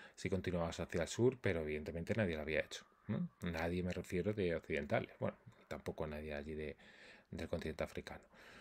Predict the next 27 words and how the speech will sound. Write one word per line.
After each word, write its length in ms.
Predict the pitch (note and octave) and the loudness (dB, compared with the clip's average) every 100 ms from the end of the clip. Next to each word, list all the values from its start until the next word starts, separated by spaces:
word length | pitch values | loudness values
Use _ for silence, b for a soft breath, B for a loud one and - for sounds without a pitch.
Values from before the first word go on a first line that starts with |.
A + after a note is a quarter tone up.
| B - | B 6
Con 120 | G#2 | 8
lo 120 | G2+ | 10
cual, 200 | G#2+ A#2 | 10 10
pues 140 | B2 | 8
bueno, 300 | G#2+ G2+ G#2+ - | 6 4 2 2
pues 180 | G#2+ | 4
hicieron 440 | G2+ - G2+ F#2+ F#2 | 4 4 6 8 4
esa 200 | F2+ F#2 | 2 -2
expedi-, 460 | - F#2+ G2 G2 | 2 4 6 4
esas 240 | G2 F#2 F2 | 2 0 -2
expediciones 960 | F#2+ - G#2 G#2+ C#3+ C#3+ D3 D#3+ - - | 0 6 6 8 6 8 2 -2 -8 2
que 200 | - B2 | 8 10
lograron 720 | B2+ G#2+ F2+ F2+ F#2+ F2 D2+ - - | 10 8 8 8 8 8 0 -4 2
bordear 520 | F2+ D#2 F2 G2 E2 | 2 4 6 8 6
el 100 | D#2+ | 0
continente 500 | E2+ D#2 E2 F2 F#2+ | -2 0 0 0 0
africano 580 | - A#2+ C3 C3+ D#3+ F3+ _ - | 0 6 6 6 0 -6 _ 0
y 100 | G2 | 2
llegar 320 | E2+ D#2+ D#2+ | 2 0 0
a 40 | |
la 140 | D#2+ E2+ | 2 2
India, 340 | F2 F#2 G2+ | 2 2 2
pues 160 | A#2 A2+ | 0 4
por 140 | G2 | 4
el 100 | F#2 | 4
Océano 380 | - F2 D2 C#2 | 2 -2 -2 -8
Índico. 380 | - - - | -12 -14 -16